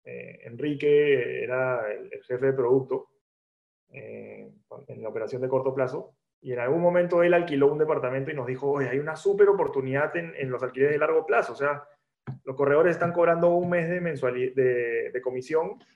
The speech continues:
y el trabajo que hacen es mucho menor al que hacemos aquí". Y nosotros lo primero que le dijimos es, "Cállate, o sea, no, hay mil cosas que tenemos que hacer", este,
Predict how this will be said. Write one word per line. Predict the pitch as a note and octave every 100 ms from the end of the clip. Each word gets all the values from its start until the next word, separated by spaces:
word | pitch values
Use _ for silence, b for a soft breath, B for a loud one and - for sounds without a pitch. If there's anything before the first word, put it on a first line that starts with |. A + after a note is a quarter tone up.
| b _ _ _
y | C#3
el | C3
trabajo | C3+ D3 E3+
que | E3+
hacen | E3+ F#3+
es | F3+ - -
mucho | F#3 F#3+ F#3+
menor | D3+ C#3+ D#3+ - -
al | C3+
que | B2+
hacemos | - E3+ D3+
aquí". | C3 B3 - _ _ _ _ _ _ _ -
Y |
nosotros | A#2+ A#2 B2+ C#3 C3+ C3+ - _
lo | C3 A2+
primero | A#2+ C3
que | C#3
le | B2
dijimos | B2+ C3+
es, | C3+ _
"Cállate, | - F3+ D3+ A2 A#2+ A#2
o |
sea, | A#2+ C#3
no, | D3+ F#3+ E3+
hay | B2+ B2 D#3+ E3
mil | G3 G3+
cosas | G3+ G3
que | G3
tenemos | D3+ D3+ F3+
que | -
hacer", | C3 C#3+ F#3+ F#3
este, | D#3 - B2+ A#2+ _